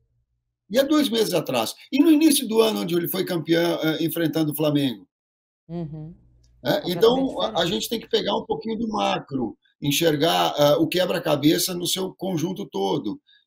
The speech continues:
Speaker 1: É, a pintura, ela tem que ver o quadro inteiro pra gente, pra gente poder a-, a-, avaliar. Por que que eu tô falando isso? Porque ele é, sim, um dos cinquenta e,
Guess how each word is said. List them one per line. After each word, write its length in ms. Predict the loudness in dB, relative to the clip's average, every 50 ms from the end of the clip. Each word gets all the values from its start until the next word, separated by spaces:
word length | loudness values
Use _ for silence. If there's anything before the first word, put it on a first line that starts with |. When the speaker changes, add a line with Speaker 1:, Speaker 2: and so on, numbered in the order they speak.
| _ _ -8
Speaker 1:
É, 360 | -6 -4 -2 -2 -2 -2 -2
a 120 | 0 -2 0
pintura, 460 | 2 2 2 2 2 2 0 2 2
ela 120 | 2 2
tem 160 | 0 0 -4 -6
que 100 | -4 -2
ver 120 | 0 0
o 100 | 0 -2
quadro 380 | -2 0 0 2 0 0 0 -2
inteiro 580 | -2 -2 -2 -2 0 2 4 4 4 2 0
pra 160 | -2 -4 -4
gente, 340 | -2 -2 -2 -2 -2 -6 -10 _ _ _
pra 160 | -4 -4 -2
gente 240 | 0 0 -2 -2 -4
poder 320 | -4 -6 -4 -2 -2 -2
a-, 60 | -2 -4
a-, 440 | -6 -4 -4 -4 -4 -4 -4 -4 -4
avaliar. 380 | -2 -2 -2 0 0 -2 -2
Por 140 | -4 -6 -8
que 80 | -8 -6
que 100 | -6 -4
eu 60 | -2
tô 120 | -2 -2
falando 460 | 0 0 0 2 2 2 0 0 0 0
isso? 360 | 0 0 -2 -4 -6 -6 -10 _ _ _ _ _ _ _ _ _ _ _
Porque 220 | -10 -8 -6 -2 -2
ele 200 | 0 4 6 6
é, 140 | 6 6 4
sim, 280 | 2 0 -2 -2 -2
um 120 | -2 -2 -4
dos 160 | -4 -4 -4
cinquenta 540 | -4 -4 -4 -4 -4 -4 -2 -2 0 0 2
e, 260 | 2 2 2 0